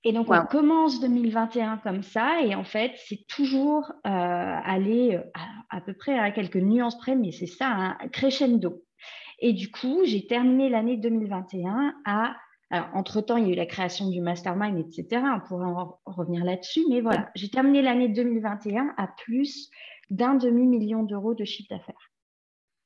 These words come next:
Speaker 2: Franchement, c'est beau. C'est beau parce que ça montre déjà que c'est possible et qu'on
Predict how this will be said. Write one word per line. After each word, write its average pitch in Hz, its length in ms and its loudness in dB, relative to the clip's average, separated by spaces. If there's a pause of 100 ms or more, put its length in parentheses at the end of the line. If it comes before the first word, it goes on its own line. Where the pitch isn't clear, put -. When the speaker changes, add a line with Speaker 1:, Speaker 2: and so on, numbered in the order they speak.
(640)
Speaker 2:
Franchement, 214 320 -2
c'est 220 160 2
beau. 208 380 4 (260)
C'est - 220 2
beau 240 160 6
parce 269 240 4
que 226 80 4
ça 208 160 4
montre 214 360 4
déjà 208 220 4
que 208 140 2
c'est 208 180 4
possible 220 720 6 (440)
et 208 180 2
qu'on 202 340 2